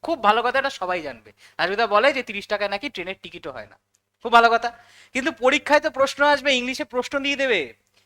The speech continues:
ইংলিশে তো প্রশ্ন দিয়ে দেবে। এই যে রাজুদা তার প্লেটটা বিক্রি করছে তিরিশ টাকায়,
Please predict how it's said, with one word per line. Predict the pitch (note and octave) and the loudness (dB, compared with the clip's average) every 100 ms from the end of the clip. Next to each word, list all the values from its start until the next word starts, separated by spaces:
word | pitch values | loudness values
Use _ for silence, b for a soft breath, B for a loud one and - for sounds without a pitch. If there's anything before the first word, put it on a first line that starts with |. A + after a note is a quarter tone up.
| _ _ | _ _
ইংলিশে | E3 G3 A#3+ | -12 -8 -4
তো | C#4+ | -4
প্রশ্ন | B3 B3 C#4+ | -2 -4 -4
দিয়ে | C#4 C#4 | -4 -2
দেবে। | C4+ A#3 | 2 2
এই | A3 | 2
যে | B3+ | 4
রাজুদা | A3 F#3+ A#3+ C#4+ A3 G3 | 6 4 4 6 8 6
তার | G#3+ A3 | 4 -2
প্লেটটা | G#3 G3 - - A3+ G3 B3 - - | -2 -4 -2 4 6 6 2 -6 -12
বিক্রি | G3 - C4+ | -10 -4 -4
করছে | C#4+ C4+ - - E3 | 0 -2 -2 -8 -8
তিরিশ | F3 G#3+ B3 - | -8 -8 -6 0
টাকায়, | A#3 G3 D3+ D3+ | 0 2 -2 -6